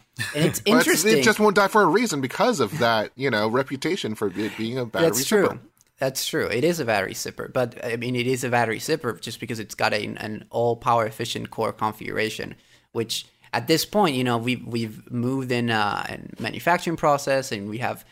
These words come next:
Speaker 1: the A fifty-five, which is a step up. Um, that said, it's nice that, uh, I, I like sh-, I like that it's sporting such a nice glass design and a notch screen, which, you know,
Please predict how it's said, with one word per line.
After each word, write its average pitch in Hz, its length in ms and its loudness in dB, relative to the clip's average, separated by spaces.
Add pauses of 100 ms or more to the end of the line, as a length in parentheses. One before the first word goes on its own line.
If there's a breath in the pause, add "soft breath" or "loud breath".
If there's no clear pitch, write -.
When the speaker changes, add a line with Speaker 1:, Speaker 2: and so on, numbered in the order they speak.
(200 soft breath)
Speaker 1:
the 110 140 -4
A 113 60 0
fifty-five, 135 680 2
which 117 200 -6
is 104 180 -6
a - 80 -8
step - 340 -2
up. - 280 2 (400 soft breath)
Um, 113 340 0 (340 soft breath)
that 147 240 0
said, 131 520 2
it's - 160 -10
nice 147 460 -2 (280)
that, 123 260 2
uh, 113 220 4
I, 127 240 0
I 131 100 -2
like 139 240 0
sh-, - 180 -4 (100)
I 139 80 -4
like 135 300 0
that 139 120 4
it's - 320 -4
sporting 139 640 -2
such 127 240 -6
a 127 40 -4
nice 117 380 -4
glass 120 340 0
design 120 460 -4
and 113 120 -6
a 98 40 -6
notch 110 360 -4
screen, 120 560 -6
which, - 440 -8
you 131 80 -10
know, 117 180 -8